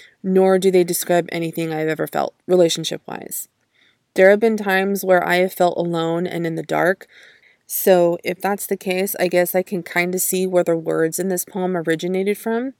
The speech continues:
It sounds like this person is trying to reach out to someone he or she thought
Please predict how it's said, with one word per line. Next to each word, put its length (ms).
It 180
sounds 340
like 220
this 160
person 460
is 160
trying 400
to 280
reach 240
out 220
to 80
someone 560
he 300
or 100
she 240
thought 500